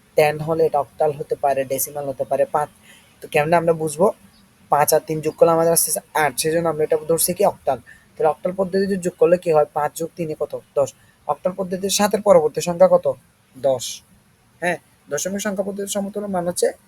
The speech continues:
কি? আট। তাহলে তোমরা এইভাবে জিনিসটা দেখে নিতে পারো। হ্যাঁ, বেশিরভাগ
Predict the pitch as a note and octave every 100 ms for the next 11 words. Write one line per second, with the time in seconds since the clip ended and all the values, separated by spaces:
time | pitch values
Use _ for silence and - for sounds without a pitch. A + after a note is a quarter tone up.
0 | _ _ _ _ _ _ _ _ E3 B2+
1 | _ _ _ _ _ _ _ _ _ _
2 | _ B2+ A#2 - - _ _ _ _ _
3 | _ - E3+ - D#3 D#3 - - B3 A3+
4 | G3+ G3+ A3 C#4+ - _ - D3+ - F3
5 | F3 - _ _ _ _ _ - C#3+ D#3
6 | D3+ D#3+ E3+ F3 - _ _ _ _ -
7 | F3+ D3+ _ _ _ _ - F3 F3+ F#3+
8 | G3+